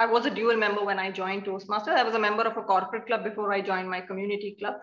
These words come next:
So simple question for that, before you have a Toastmasters club in your group or you want to publicize something, get permission from your H R. What are you trying to publicize?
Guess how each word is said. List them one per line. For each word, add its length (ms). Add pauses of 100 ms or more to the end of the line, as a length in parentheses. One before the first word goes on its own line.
(160)
So 100
simple 300
question 360
for 140
that, 360
before 280
you 160
have 140
a 60
Toastmasters 680
club 260
in 140
your 200
group 220
or 100
you 120
want 160
to 80
publicize 540
something, 380 (200)
get 260
permission 440
from 200
your 140
H 240
R. 200
What 140
are 60
you 160
trying 220
to 80
publicize? 560